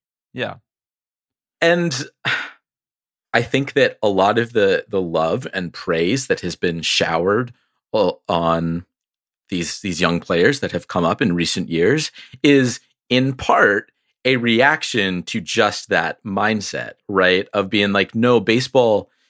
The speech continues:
Speaker 2: is fun. These players are fun, and we really should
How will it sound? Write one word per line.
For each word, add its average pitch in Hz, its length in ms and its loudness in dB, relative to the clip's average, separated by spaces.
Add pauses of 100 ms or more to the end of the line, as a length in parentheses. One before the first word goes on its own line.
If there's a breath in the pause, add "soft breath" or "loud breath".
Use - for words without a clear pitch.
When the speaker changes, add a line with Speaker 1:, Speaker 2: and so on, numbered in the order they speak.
(220)
Speaker 2:
is 156 180 2
fun. 80 320 0
These 110 160 -2
players 147 460 2
are 143 160 4
fun, 95 460 -2 (260 soft breath)
and 113 160 0
we 113 160 -2
really 120 380 4
should 104 520 2